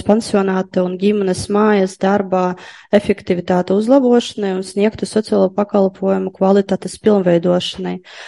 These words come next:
Ā, darba grupa, izskatot šo jautājumu, sniedza, ā, priekšlikumu reorganizēt pašvaldības iestādes soc-,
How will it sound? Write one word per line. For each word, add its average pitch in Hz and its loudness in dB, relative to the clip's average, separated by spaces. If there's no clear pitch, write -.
Ā, 190 -4
darba 196 2
grupa, 208 0
izskatot 196 -4
šo - -4
jautājumu, 202 0
sniedza, 202 0
ā, 190 -4
priekšlikumu 214 0
reorganizēt 196 0
pašvaldības 185 -2
iestādes 190 -4
soc-, - -6